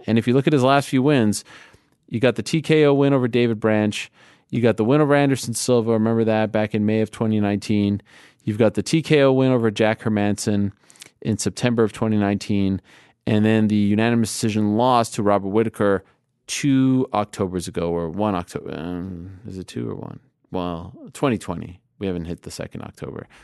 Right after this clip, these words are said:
In any event, October of twenty twenty, that was the, uh, Gaethje Khabib card, or Khabib Gaethje card. Came back after a long layoff,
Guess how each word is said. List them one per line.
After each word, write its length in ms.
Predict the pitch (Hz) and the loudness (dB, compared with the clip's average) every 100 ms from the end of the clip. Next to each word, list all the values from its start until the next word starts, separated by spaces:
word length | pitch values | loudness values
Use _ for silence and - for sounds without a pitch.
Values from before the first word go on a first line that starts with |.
| _ - | _ -6
In 120 | 123 | 0
any 200 | 131 117 | 2 2
event, 320 | 90 90 82 - - | 0 -2 -8 -16 -6
October 380 | 117 - 143 120 | -2 0 2 2
of 60 | |
twenty 240 | - 117 107 | 0 -4 -4
twenty, 300 | - 98 95 | -4 -4 -2
that 160 | 95 | -2
was 160 | 92 87 | -4 -6
the, 240 | 92 90 | -4 -2
uh, 200 | 87 85 - _ _ _ _ _ | -2 -4 -8 _ _ _ _ _
Gaethje 460 | 104 98 - 95 87 | -6 -6 -6 -8 -8
Khabib 340 | - 92 92 | -10 -10 -10
card, 320 | - 90 82 - _ - | -6 -4 -4 -8 _ -14
or 120 | - | -14
Khabib 380 | - 85 92 - | -10 -8 -8 -4
Gaethje 220 | 95 - | -4 -2
card. 200 | - 82 - _ _ _ _ | -4 -6 -8 _ _ _ _
Came 220 | - 123 | -2 2
back 360 | 113 107 104 _ _ _ _ _ - | 4 2 0 _ _ _ _ _ -20
after 180 | - 104 | -12 -4
a 40 | |
long 300 | 101 110 113 | 0 0 2
layoff, 460 | 101 101 98 - | 0 0 0 -4